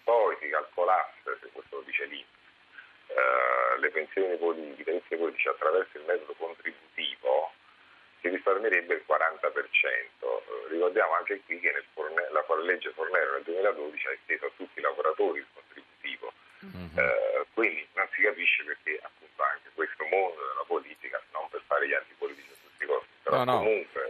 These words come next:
Speaker 1: eh, ci sono dei, dei, dei, dei, dei
Speaker 2: Però vedi, sono anni e anni che ne parliamo, evidentemente
Speaker 1: Eh,
Speaker 2: non ci
Speaker 1: appunto.
Speaker 2: sentono, insomma,
Speaker 1: No,
Speaker 2: non è
Speaker 1: no, eh,
Speaker 2: questione
Speaker 1: no,
Speaker 2: di
Speaker 1: no.
Speaker 2: demagogie, che
Speaker 1: Esatto,
Speaker 2: proprio,
Speaker 1: no,
Speaker 2: insomma,
Speaker 1: no,
Speaker 2: eh.
Speaker 1: è un,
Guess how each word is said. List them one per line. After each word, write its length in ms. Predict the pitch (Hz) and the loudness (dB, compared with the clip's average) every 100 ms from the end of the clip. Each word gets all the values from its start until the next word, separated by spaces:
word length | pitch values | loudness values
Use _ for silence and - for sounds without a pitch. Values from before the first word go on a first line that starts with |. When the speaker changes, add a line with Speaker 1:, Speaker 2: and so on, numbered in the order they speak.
| 65 76 | -4 -4
Speaker 1:
eh, 40 | |
ci 160 | - - | -4 2
sono 240 | 107 107 | 4 6
dei, 320 | 92 101 95 | 4 4 2
dei, 220 | 85 87 | -4 -4
dei, 200 | 82 87 85 | -4 -6 -8
dei, 300 | 90 - 85 | -16 -14 -14
dei 140 | 87 85 | -12 -10
Speaker 2:
Però 240 | 90 143 | -2 2
vedi, 180 | 131 127 | 4 2
sono 260 | - 123 127 | 2 2 2
anni 240 | 131 131 | 2 2
e 40 | |
anni 160 | 139 127 | 2 2
che 100 | 117 | 0
ne 100 | 120 | 0
parliamo, 380 | 123 117 131 110 | 0 2 0 0
evidentemente 580 | 101 104 101 113 107 - | -2 -2 -2 -2 2 4
Speaker 1:
Eh, 20 | |
Speaker 2:
non 160 | - 101 | 4 4
ci 120 | 113 | 4
Speaker 1:
appunto. 140 | 101 107 | 4 4
Speaker 2:
sentono, 380 | 98 - 87 87 | 2 0 -2 -4
insomma, 380 | 80 92 85 92 | -4 -6 2 2
Speaker 1:
No, 40 | |
Speaker 2:
non 80 | 92 | 4
è 20 | |
Speaker 1:
no, 40 | 87 | 4
eh, 20 | |
Speaker 2:
questione 400 | 67 85 101 95 | 4 2 4 4
Speaker 1:
no, 80 | 98 | 6
Speaker 2:
di 80 | 85 | 4
Speaker 1:
no. 60 | 78 | 2
Speaker 2:
demagogie, 760 | 98 95 90 82 90 80 80 | 2 0 -2 -4 -6 -4 -6
che 120 | - | 0
Speaker 1:
Esatto, 100 | 92 | 2
Speaker 2:
proprio, 260 | 98 98 87 | 4 4 4
Speaker 1:
no, 60 | 82 | 2
Speaker 2:
insomma, 360 | 101 104 82 | 0 0 0
Speaker 1:
no, 320 | 123 90 82 127 | -6 -6 -6 -4
Speaker 2:
eh. 60 | |
Speaker 1:
è 120 | 127 | 0
un, 60 | 147 | 2